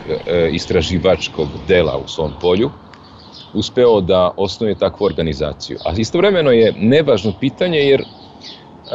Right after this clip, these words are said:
Klaus Schwab je više entitet ili simbol nečega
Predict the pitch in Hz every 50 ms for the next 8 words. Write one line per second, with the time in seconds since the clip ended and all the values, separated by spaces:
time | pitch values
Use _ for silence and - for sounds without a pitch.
0 | 113 95 - - - - - - - - - - - - 160 170 151 - - -
1 | 185 190 165 139 143 139 135 - - - _ _ _ - 101 123 180 190 - -
2 | 156 135 - - - 113 113 120 113 - 143 139 - - 151 107 - - - -
3 | - - - - - - _ - - 104 98 95 95 95 92 90 90 90 - -
4 | - _ - - - - - 156 175 175 175 135 95 85 82 80 - - 78 69
5 | 71 71 -